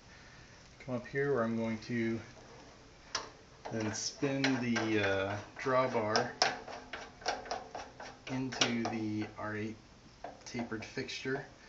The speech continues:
As you'll see here, I added a, um, a thrust bearing. It's a needle thrust bearing.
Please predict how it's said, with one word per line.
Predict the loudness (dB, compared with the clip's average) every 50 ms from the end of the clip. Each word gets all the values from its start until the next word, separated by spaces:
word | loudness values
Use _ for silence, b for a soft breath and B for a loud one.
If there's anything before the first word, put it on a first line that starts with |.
| B B B B -12 -6
As | -4
you'll | -2 -2
see | -2 0 0 0 2
here, | 2 4 4 6 6
I | 6
added | 4 4 2 2 2 2 2 2
a, | 2 2 2 2 0
um, | 0 -2 -2 -4 -6 -8 -8 -10 -12 -14 -18 -20 -20 -20 -20 -20 -20 -20 -20 -20 -20 -20 -20 -20 -20 -20 -18 -10 -8
a | -8
thrust | -8 -8 -8 -2 0 0 0 0 -2 -6 -10 -12 -18 -20 -20 -20 -20 -20 -20 -20 -20 -20 -14 0 2
bearing. | 4 4 4 4 2 0 -2 -6 -8 -12 -16 -20 -20 -20 -20 -20 -20 -12
It's | -6 -4
a | -2
needle | 0 2 2 2 0 0
thrust | 0 0 -2 -2 -2 -2 -2
bearing. | 0 2 4 4 2 2